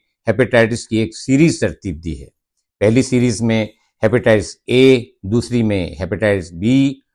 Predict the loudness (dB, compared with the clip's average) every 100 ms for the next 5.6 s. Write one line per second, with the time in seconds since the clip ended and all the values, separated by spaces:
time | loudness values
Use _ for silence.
0 | _ -4 -4 _ -2 0 -2 0 -2 -2
1 | -4 -4 -2 -4 -10 _ _ _ -4 0
2 | 2 2 0 -4 -10 -18 -4 -2 -2 -4
3 | -6 -8 -18 -20 _ _ _ _ 4 4
4 | 4 2 4 4 2 -2 -2 -2 -2 0
5 | 0 0 2 0 -4 -8